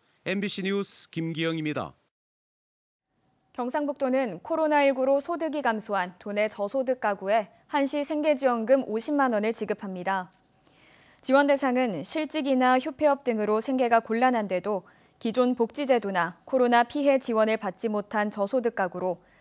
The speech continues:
Speaker 2: 자격을 갖춘 도내 지급 대상은 사만 오천여 가구입니다. 신청은 인터넷과 모바일은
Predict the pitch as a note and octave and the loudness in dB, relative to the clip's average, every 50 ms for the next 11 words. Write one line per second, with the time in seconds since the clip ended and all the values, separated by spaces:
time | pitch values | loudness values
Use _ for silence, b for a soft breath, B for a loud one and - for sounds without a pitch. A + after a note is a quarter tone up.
0 | b b b - A#3 G#3+ A3+ B3 B3 B3+ B3+ B3 A3+ A3 - - C4 C4+ - - | b b b 0 2 4 4 4 6 6 6 6 6 4 2 0 -2 -2 -2 -2
1 | A3 A3 A3 A3 G#3 - A#3 A3 C4 B3+ - - A3+ G#3+ - F#3+ F#3 G3+ G3+ F#3 | -2 0 0 -2 -2 -4 -2 0 0 0 0 0 -4 -4 -4 -4 -2 -2 -2 -2
2 | F3 _ - - A3 G3 G3+ G#3+ G#3 F#3 G#3+ A3+ - - C#4+ C4 C4+ C4 A#3 G#3+ | -4 _ -10 -6 -2 0 2 2 2 2 -2 -4 -4 -2 0 2 2 2 2 0
3 | G3 G#3 G#3 F#3+ F3+ - D3+ C3 - - _ _ _ _ _ b b b b b | -2 -2 -6 -6 -4 -4 -4 -4 -4 -8 _ _ _ _ _ b b b b b
4 | b b b b b b b - D4 C#4 C#4 C#4+ B3 A#3+ B3+ B3 G3+ - - - | b b b b b b b -2 -2 0 0 0 2 2 0 0 -2 -4 -8 -6
5 | G3+ A3+ B3 B3+ D4+ D4 C#4 C4+ C4 B3 - - B3 B3 A#3+ G3 G3 G3 G3 G#3+ | -4 -4 -2 0 2 2 4 2 2 2 2 4 6 6 6 4 2 2 2 4
6 | G#3 G3 F#3+ F#3 G#3 A#3 B3+ | 2 2 0 0 -2 -2 -2